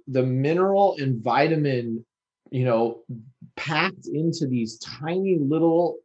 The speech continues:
you know, polypore fungi, um, and these polysaccharides and these beta-glucans, we know now that those feed our,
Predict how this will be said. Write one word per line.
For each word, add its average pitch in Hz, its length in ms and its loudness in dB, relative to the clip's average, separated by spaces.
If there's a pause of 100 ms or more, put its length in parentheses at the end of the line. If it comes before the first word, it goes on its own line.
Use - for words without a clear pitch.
(520)
you 139 160 -4
know, 120 200 0
polypore 151 840 0 (260)
fungi, 123 600 -2 (480)
um, 127 460 2
and 127 200 0
these 151 220 0
polysaccharides 160 1300 2
and 123 120 -4
these 113 140 -2
beta-glucans, 151 1160 2 (280)
we 170 260 4
know 220 420 8
now 123 580 2
that 135 280 0
those 175 360 6 (240)
feed 190 600 4 (360)
our, 147 420 4